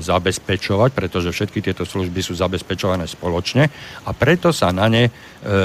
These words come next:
poukazujú takzvané preddavky. Znova tu pripomeniem to, čo sme hovorili aj v minulých reláciách, že na služby sa poukazujú preddavky, ktoré sú vyúčtovateľné na konci, e, po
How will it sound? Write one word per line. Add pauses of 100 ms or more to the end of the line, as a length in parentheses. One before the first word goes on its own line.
(560)
poukazujú
takzvané
preddavky. (400)
Znova
tu
pripomeniem
to,
čo
sme
hovorili
aj
v
minulých
reláciách, (580)
že (160)
na
služby
sa
poukazujú (240)
preddavky, (320)
ktoré
sú
vyúčtovateľné
na
konci,
e, (960)
po